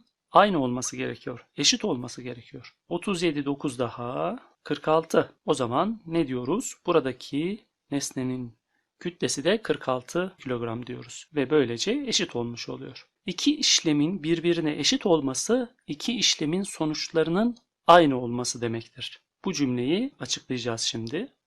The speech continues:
Evet, buradaki terazileri görüyoruz çocuklar. Sol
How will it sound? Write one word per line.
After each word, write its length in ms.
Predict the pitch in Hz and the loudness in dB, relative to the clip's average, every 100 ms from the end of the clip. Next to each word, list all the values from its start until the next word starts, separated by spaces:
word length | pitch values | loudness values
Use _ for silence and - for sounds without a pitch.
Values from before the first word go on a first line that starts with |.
| - | -4
Evet, 320 | 214 170 - | -2 -2 -2
buradaki 360 | 240 302 170 | 0 0 -2
terazileri 640 | - 170 170 160 156 151 135 | 0 6 6 6 2 2 2
görüyoruz 400 | 131 127 123 - | 0 0 -4 -8
çocuklar. 600 | 127 - - 151 247 - _ _ | -10 -10 -4 -4 -4 -14 _ _
Sol 440 | - - 220 226 | -14 0 2 2